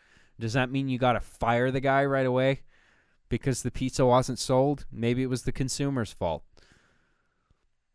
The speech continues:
In that, in that case, in the, in the episode, it was the consumer's fault. It wasn't the pizza guy's fault. So I don't think the employer would fire the guy because it wasn't, the reason that the sale wasn't made didn't lie with that employee.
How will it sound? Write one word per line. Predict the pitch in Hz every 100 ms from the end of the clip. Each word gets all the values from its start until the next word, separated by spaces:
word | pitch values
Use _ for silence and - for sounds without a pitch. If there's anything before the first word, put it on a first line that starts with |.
| _ _ _ -
In | 160
that, | 147 151 -
in | 139 127
that | 135 -
case, | - 120 -
in | 123 107
the, | 107
in | 120 113
the | 107 104
episode, | 123 127 113 104
it | 98
was | 113 131 151
the | -
consumer's | - 95 - 101 90 -
fault. | 98 85 82
It |
wasn't | 90 120 120
the | 78
pizza | - 143 - 120
guy's | 85 78 -
fault. | - 92 104
So | - 107 95
I | 117
don't | 123 117
think | - 123 120
the | 110 110
employer | 98 - 123 123 117 107
would | 92
fire | - - 123 127 117
the | 104
guy | 92 85 92 98 - - - _ _
because | 113 - 117
it | 110
wasn't, | 107 120 120 113 - - _ _ _ _ _ 110
the | 110
reason | 104 120 147 143 143 120
that | 117 -
the | 113
sale | - - 117 117 113
wasn't | 110 104 98 90
made | 107 117 95 82
didn't | 110 113 -
lie | 98 98 104
with | 95 95
that | - 92
employee. | 87 85 98 92 101 95